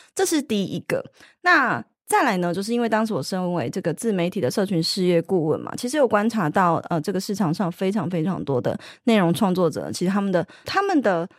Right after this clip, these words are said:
内容都很好，但是缺乏一些行销概念，缺乏行销概念之外，也缺乏就是人脉的交流，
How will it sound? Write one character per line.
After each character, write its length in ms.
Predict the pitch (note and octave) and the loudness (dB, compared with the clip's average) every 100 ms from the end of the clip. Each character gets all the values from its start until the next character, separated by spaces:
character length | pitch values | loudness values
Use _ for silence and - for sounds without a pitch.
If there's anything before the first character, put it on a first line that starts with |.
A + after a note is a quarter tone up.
| _ | _
内 160 | F4 F4 | -2 0
容 180 | F#3 C#3+ | 2 2
都 180 | F#3 G3 | 2 2
很 220 | E3+ E3+ | 0 -4
好， 120 | F#3 - | -6 -6
但 100 | G3+ | -6
是 120 | G3+ | -6
缺 240 | - G3 | -2 -2
乏 200 | G3 D3+ | 0 -4
一 40 | F3 | -4
些 120 | F#3 | -4
行 300 | - D#3 D3+ | -2 -4 -2
销 240 | F#3+ E3 | -2 -2
概 220 | F3 C#3+ F2+ | -2 -2 -2
念， 240 | F#3 - - - | -6 -6 -10 -12
缺 340 | - E4+ D#4+ E4+ | -2 2 2 2
乏 240 | A3+ F3 | 0 0
行 160 | G3 F#3+ | -2 0
销 140 | A3 | 2
概 120 | A#3 | 2
念 140 | A3 G#3 | 0 0
之 140 | G3+ | 0
外， 160 | G3+ G3 | 0 0
也 160 | E3 - | -2 -6
缺 460 | - - C4+ B3+ | -8 0 2 2
乏 300 | C4+ F#3+ G#2 | 0 -2 -2
就 100 | F3+ | -6
是 140 | F3+ G3+ | -6 -4
人 180 | F3+ | -2
脉 180 | F3+ G#3+ | 0 -2
的 100 | F3 | -2
交 320 | E3 F#3+ F3+ F3+ | -2 0 2 0
流， 280 | E3+ - | -4 -8